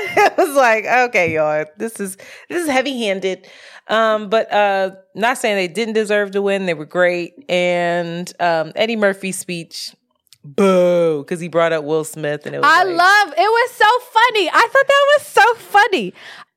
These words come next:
Speaker 2: Unpopular opinion. I really, for Best Actress, this is a T V series, drama series. Zendaya won over My Woman from Ozark, which I just find, I just, I don't,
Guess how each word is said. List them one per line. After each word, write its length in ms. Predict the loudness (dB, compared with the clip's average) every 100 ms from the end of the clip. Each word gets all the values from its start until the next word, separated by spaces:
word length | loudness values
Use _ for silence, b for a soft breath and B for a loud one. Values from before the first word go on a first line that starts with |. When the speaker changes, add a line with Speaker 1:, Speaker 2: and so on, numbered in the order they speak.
| _
Speaker 2:
Unpopular 640 | -2 0 2 0 0 0 0
opinion. 680 | -2 -2 -2 -2 -4 -6 -14 _ _
I 120 | 0 0
really, 640 | -2 -6 -2 0 -2 -4
for 180 | -4 -4
Best 360 | 0 0 0 -2
Actress, 640 | 0 0 -4 -4 -4 -4
this 160 | -8 -8
is 120 | -2
a 160 | -2 -4 _ _
T 220 | -8 -6
V 180 | -6 -8
series, 520 | -6 -4 -4 -4 -4
drama 300 | -2 -2 -2
series. 680 | -6 -4 -4 -4 -4 -8 -12 b b b b b b b b b b b _
Zendaya 600 | -2 0 2 2 4 2 2
won 480 | 2 2 0 -4 -4
over 220 | -2 0 0
My 200 | 2 2
Woman 280 | 0 -2 -2
from 220 | -2 0
Ozark, 580 | 0 0 2 2 0 -4
which 120 | 0
I 140 | 0
just 200 | 0 -6
find, 460 | -2 0 2 0 -2
I 120 | -2 0
just, 480 | 0 -2 -6 -8 -2
I 100 | -2
don't, 440 | 0 0 2 -2